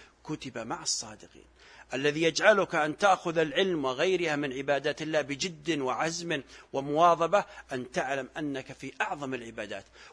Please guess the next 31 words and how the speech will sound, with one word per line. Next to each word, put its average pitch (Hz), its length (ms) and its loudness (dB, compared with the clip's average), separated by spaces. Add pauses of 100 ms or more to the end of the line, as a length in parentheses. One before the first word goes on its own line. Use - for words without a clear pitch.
وأنها 175 520 -2
اصطفاء، 139 540 -4 (260)
وأن 151 360 -2
الله 143 300 0
عز 131 320 -6
وجل 131 280 -6
وفقك 131 580 -6
لهذا 127 500 -4
العمل 170 380 -4 (280)
الذي 127 320 -8
لا 123 120 -6
يستطيعه 123 680 -10
كثير 165 280 -10
من 123 180 -8
الناس. 101 400 -12 (380)
أعطوا 131 300 -6
قوة، 117 360 -6
وأعطوا 117 360 -6
نجاح، 113 520 -10
وأعطوا 117 420 -8
دكتوراه، 120 640 -8
وأعطوا 120 260 -8
شهادات، 117 580 -8 (380)
وأعطوا 117 640 -6
مال، 120 400 -2
وأعطوا 117 340 -10
فراغ، 120 500 -4
وأعطوا 120 280 -10
ذكاء، 127 440 -8 (200)
ومع 113 260 -10
ذلك 110 580 -10